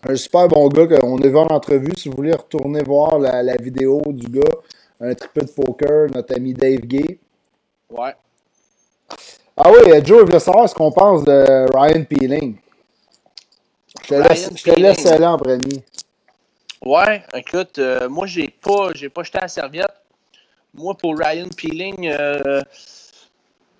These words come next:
Speaker 2: ce que je crois, moi, je crois que le plus gros problème de Ryan Peeling en ce moment, c'est dans, c'est entre les deux oreilles.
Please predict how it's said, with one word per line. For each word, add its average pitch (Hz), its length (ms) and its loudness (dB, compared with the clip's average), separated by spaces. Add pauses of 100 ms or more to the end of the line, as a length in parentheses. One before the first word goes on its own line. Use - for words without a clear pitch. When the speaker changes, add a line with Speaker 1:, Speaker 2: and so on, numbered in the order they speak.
(160)
Speaker 2:
ce - 160 -16
que 170 160 0
je - 100 -8
crois, - 220 -4
moi, 180 160 -6
je - 80 -10
crois 180 160 -2
que 180 160 -6
le 147 60 0
plus 160 260 -6
gros 151 320 -4
problème 165 420 -4
de 160 80 -4
Ryan 147 320 -4
Peeling 165 340 -8
en 151 120 -4
ce - 100 -10
moment, 151 240 -4
c'est 143 200 -8
dans, 120 520 -2
c'est 135 240 -6
entre 135 220 -6
les 127 60 -4
deux 131 200 -8
oreilles. 127 320 -6